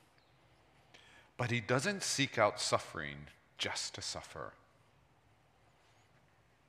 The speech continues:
And I think that's what we can take away from the church,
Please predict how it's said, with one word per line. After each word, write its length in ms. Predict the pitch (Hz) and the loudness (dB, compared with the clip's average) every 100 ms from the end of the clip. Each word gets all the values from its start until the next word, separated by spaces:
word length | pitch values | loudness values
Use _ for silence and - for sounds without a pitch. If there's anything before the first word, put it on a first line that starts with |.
| _ _ _ - | _ _ _ -16
And 100 | 113 | -10
I 60 | 117 | 0
think 260 | - 135 - | 6 6 8
that's 220 | 110 - | 6 6
what 160 | 131 | 4
we 240 | 117 113 98 - - - - - | 4 2 2 -6 -18 -20 -14 -4
can 160 | 131 | -2
take 300 | 120 139 120 | 4 4 6
away 320 | 120 110 107 101 | 6 8 8 8
from 300 | - 101 95 | 2 -4 -2
the 60 | |
church, 680 | - - 143 87 - - | 0 6 6 6 2 -6